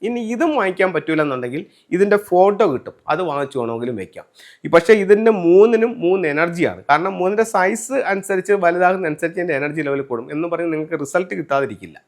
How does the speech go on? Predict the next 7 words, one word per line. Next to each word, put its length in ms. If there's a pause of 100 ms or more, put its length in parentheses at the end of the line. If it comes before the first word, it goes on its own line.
(160)
അടുത്തത് 380 (240)
സാമ്പത്തികമായിട്ട് 1000
നേട്ടം 260
ഉണ്ടാവാനായിട്ട് 500
നമുക്കൊരു 260
ടൂൾ 260
കാണിക്കാം. 400